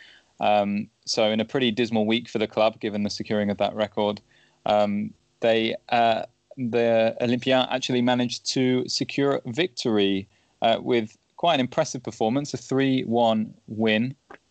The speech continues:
uh, responding to their critics very much so. Uh, we'll get on to how and whys of that in a second. But Mo, I s-,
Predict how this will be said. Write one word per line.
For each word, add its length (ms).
uh, 240
responding 540
to 220
their 340
critics 440
very 260
much 340
so. 320
Uh, 160
we'll 100
get 120
on 120
to 460
how 340
and 160
whys 380
of 180
that 240
in 80
a 80
second. 560
But 240
Mo, 420
I 60
s-, 120